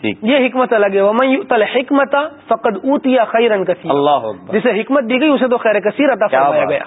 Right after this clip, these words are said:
Speaker 1: کیا بات۔
Speaker 2: آپ سے پوچھا گیا کہ آپ کی حکمت کیا ہے؟
Speaker 1: ہوں۔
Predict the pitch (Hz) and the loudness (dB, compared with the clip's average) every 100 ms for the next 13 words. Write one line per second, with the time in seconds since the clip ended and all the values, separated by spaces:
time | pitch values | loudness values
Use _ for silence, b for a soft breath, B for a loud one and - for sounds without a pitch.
0 | - 117 120 101 92 - - - - - | -2 0 0 0 -4 -8 -20 -20 -20 -20
1 | - 190 214 294 277 240 262 359 302 302 | -6 -2 -2 -2 -2 -2 0 0 2 0
2 | 311 277 240 233 311 359 294 226 220 - | 2 0 0 -2 -2 0 0 0 -2 -2
3 | 170 131 - - 131 135 | -2 -2 -6 -6 -2 -2